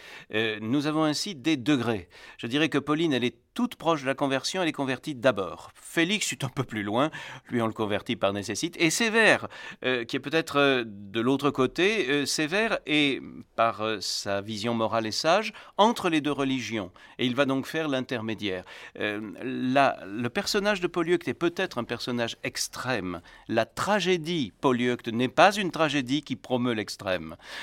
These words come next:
Donc on ne peut pas condamner la tragédie en ne regardant que le, le personnage de Polyeucte. N'oublions pas que Corneille nous a, euh, construit un système d'optique, et là je reviens à votre illusion comique, hein, à s-, un système optique dans lequel les points de vue sont variés. C'est un prisme.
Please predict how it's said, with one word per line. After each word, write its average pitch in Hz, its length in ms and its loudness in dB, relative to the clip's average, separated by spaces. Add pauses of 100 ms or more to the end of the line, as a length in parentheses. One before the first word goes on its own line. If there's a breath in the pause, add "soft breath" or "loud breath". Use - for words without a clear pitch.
(100)
Donc 156 180 6
on 175 60 6
ne 160 60 6
peut 180 100 2
pas 196 160 2
condamner 165 380 0
la 147 100 0
tragédie 143 640 -4
en 143 180 2
ne 135 240 0
regardant 135 480 0
que 147 140 -6
le, 135 420 0
le 113 180 -4
personnage 120 540 -4
de 110 60 -6
Polyeucte. 120 260 -2
N'oublions 143 380 0
pas 147 180 2
que 135 180 -4 (340 loud breath)
Corneille 143 400 2
nous 127 240 0
a, 127 140 2 (280 loud breath)
euh, 117 140 0
construit 139 520 -2
un 110 60 0
système 196 420 0
d'optique, 151 400 2
et 123 40 2
là 127 120 2
je 113 120 -4
reviens 120 340 0
à 110 40 2
votre 107 240 -4
illusion 98 380 -4
comique, 180 400 0
hein, 131 100 -4 (300 loud breath)
à 117 100 4
s-, - 160 -4
un 127 100 0
système 185 360 -2
optique 165 440 -2 (200 loud breath)
dans 143 180 2
lequel 160 360 2 (180 loud breath)
les 175 220 4
points 180 240 0
de 160 60 -2
vue 170 140 -4
sont 156 180 -2
variés. 113 400 0 (180 loud breath)
C'est - 260 0
un 160 80 4
prisme. 98 480 -4